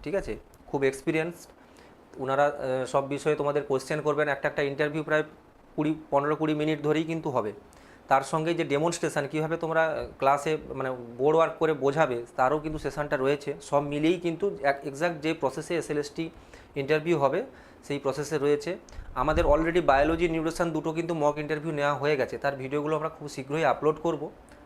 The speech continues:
আপলোড করলে তোমরা, আহ, দেখতে পাবে যে কী প্রসেসে নেওয়া হচ্ছে, কীভাবে এক্সপার্টরা তাদের মতামত দিচ্ছেন বা কীভাবে কোশ্চেনারিগুলো করছেন। বিএড রিলেটেড যে কোশ্চেনগুলো আছে, সেটা নিয়েও অনেকের প্রশ্ন আছে যে বিএড থেকে কি কোশ্চেন হবে,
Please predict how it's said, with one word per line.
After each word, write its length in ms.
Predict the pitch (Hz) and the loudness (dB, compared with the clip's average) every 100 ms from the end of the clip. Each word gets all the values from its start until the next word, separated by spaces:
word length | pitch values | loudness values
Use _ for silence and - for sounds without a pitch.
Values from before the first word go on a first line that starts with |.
| - | 0
আপলোড 300 | 123 143 147 | 2 2 2
করলে 260 | 151 151 156 | 2 2 2
তোমরা, 280 | 156 143 143 | 2 2 2
আহ, 300 | - - 120 117 117 - 117 | 0 -8 -10 -8 -8 -10 0
দেখতে 280 | 143 143 170 | 0 0 0
পাবে 220 | 160 160 | 0 0
যে 100 | 165 | -4
কী 160 | 165 | -6
প্রসেসে 380 | 160 143 151 151 | -4 -4 -4 -6
নেওয়া 200 | 143 143 | -2 0
হচ্ছে, 240 | 151 147 147 | -2 -4 -6
কীভাবে 280 | 147 143 | -4 -2
এক্সপার্টরা 380 | 135 - 147 143 | -2 -2 -2 0
তাদের 240 | 143 135 139 139 - - 127 | 0 0 -2 -6 -16 -16 -6
মতামত 340 | 127 147 143 | 0 2 0
দিচ্ছেন 400 | 135 139 - 131 123 | -4 -6 -4 -6 -4
বা 80 | |
কীভাবে 280 | 127 135 135 | -6 -4 -6
কোশ্চেনারিগুলো 600 | 135 120 - 135 135 135 | -6 -8 -6 -6 -4 -4
করছেন। 360 | 131 135 - 120 - - - - - - - | -4 -6 -6 -12 -12 -20 -20 -20 -20 -20 -18
বিএড 380 | 123 139 180 175 | -8 2 2 2
রিলেটেড 480 | 165 185 185 185 165 | 2 4 4 4 2
যে 80 | 175 | 0
কোশ্চেনগুলো 560 | 170 156 170 156 156 | 0 0 -2 0 2
আছে, 160 | 143 135 | 2 2
সেটা 220 | 156 160 | 0 0
নিয়েও 160 | 170 175 | 2 2
অনেকের 280 | 156 156 147 | 0 0 0
প্রশ্ন 280 | 143 131 | 0 0
আছে 120 | 139 135 | -2 -4
যে 80 | |
বিএড 320 | 131 143 170 165 | -2 2 2 2
থেকে 140 | 170 | -2
কি 100 | 165 | -2
কোশ্চেন 360 | 160 151 - 151 | -4 -4 -4 -2
হবে, 260 | 151 151 | 0 -2